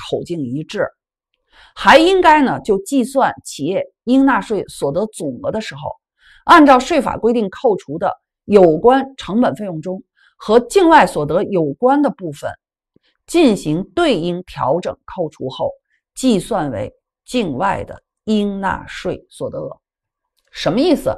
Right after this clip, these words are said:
就是我们拿到境外所得，有一些是为了取得境外所得，我们在境内发生的，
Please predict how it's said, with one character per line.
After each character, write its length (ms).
就 100
是 60
我 80
们 100
拿 160
到 160
境 160
外 140
所 180
得， 240
有 420
一 220
些 420
是 520
为 160
了 120
取 220
得 120
境 180
外 120
所 160
得， 200
我 120
们 100
在 220
境 180
内 160
发 180
生 280
的， 180